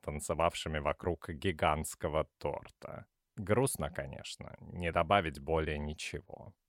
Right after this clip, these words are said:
Увенчать рассказ о Кензо я планировал его цитатой. Думаю, она по-прежнему уместна,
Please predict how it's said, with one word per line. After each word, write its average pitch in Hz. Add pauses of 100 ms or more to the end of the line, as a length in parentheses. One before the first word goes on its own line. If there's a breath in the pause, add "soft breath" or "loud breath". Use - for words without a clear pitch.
(560)
Увенчать 110
рассказ 80
о 78
Кензо 85
я 87
планировал 76
его 78
цитатой. 110 (160)
Думаю, 90
она 95
по-прежнему 82
уместна, 92